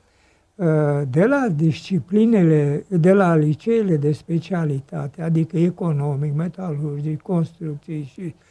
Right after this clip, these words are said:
agricol, altele, sunt chemați pe lângă elevul care primește premiu, doi, trei profesori.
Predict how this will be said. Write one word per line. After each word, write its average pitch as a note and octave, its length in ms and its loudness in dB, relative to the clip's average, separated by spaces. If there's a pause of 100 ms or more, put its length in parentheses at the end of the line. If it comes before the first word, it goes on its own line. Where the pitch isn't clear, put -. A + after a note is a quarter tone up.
(240)
agricol, D#3+ 680 -2
altele, G3 560 -4 (1040)
sunt C#4+ 420 -2
chemați A3 500 4
pe E3+ 140 0
lângă A#3+ 340 4
elevul E3 680 6
care C#3+ 420 -2
primește D#3 680 2
premiu, C#3+ 560 -2 (400)
doi, D4 320 8
trei D4 240 4
profesori. G#3 680 -2